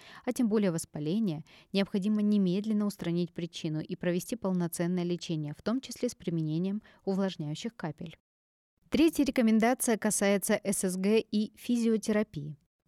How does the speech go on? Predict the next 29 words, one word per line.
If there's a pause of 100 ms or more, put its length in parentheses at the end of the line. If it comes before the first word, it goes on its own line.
Физиотерапевтические
методы
лечения
в
офтальмологии, (160)
в
том
числе
с
помощью
импульсного
света
I
P
L, (260)
обладают
хорошим
эффектом
при
регулярном
применении, (140)
не
реже
двух-четырёх
раз
в
год. (540)
Важно
отметить,